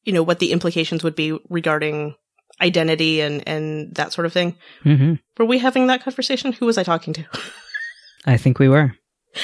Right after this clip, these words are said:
Speaker 1: Okay.
Speaker 2: I think we were last episode.
Speaker 1: And so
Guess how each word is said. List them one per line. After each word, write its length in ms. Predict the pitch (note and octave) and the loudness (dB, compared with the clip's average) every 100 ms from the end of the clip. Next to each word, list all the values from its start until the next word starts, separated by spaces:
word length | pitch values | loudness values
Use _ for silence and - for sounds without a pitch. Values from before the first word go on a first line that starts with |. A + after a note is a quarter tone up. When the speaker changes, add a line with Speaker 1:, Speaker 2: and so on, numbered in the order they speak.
| - | -2
Speaker 1:
Okay. 200 | D#3+ F#3 | 0 2
Speaker 2:
I 120 | E3+ - | 0 -2
think 200 | D3 C#3 | -4 0
we 100 | C#3+ | 0
were 160 | C#3 | 2
last 280 | C#3 C3+ - | 2 0 -2
episode. 500 | D3+ E3+ B2 A2 A2+ - _ _ _ _ _ | -2 0 0 -2 -6 -16 _ _ _ _ _
Speaker 1:
And 400 | G#3 F#3+ F3+ F#3 - - | -2 0 0 -2 -8 -8
so 420 | - F#3+ F3 | -4 -2 -2